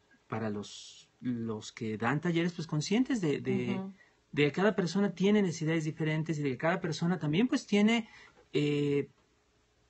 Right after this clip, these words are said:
Speaker 1: diferente facilidad o dificultad para acercarse a estas cuestiones. No es, no es tan simple. Hay gente que es muy, eh,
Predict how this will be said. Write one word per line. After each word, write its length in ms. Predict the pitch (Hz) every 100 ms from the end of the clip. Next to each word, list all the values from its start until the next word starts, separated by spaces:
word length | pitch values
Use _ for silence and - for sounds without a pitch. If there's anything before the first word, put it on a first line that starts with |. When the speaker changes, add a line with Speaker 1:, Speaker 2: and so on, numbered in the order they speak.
| -
Speaker 1:
diferente 920 | 139 156 - 165 196 240 240 196 170
facilidad 680 | 156 143 - 147 147 165 202
o 60 |
dificultad 600 | 151 139 143 139 165 165
para 180 | 185 175
acercarse 680 | 143 139 131 160 185 196 156
a 20 |
estas 260 | 151 160
cuestiones. 420 | - 143 202 202 135
No 160 | 160
es, 180 | 175 -
no 260 | 151 156 165
es 120 | 170
tan 160 | 165
simple. 240 | 156 202 170
Hay 60 |
gente 260 | 165 180 175
que 100 | 170
es 120 | 165
muy, 380 | 165 170 170 160 - _ _ _ _
eh, 680 | - 143 139 135 139 131 127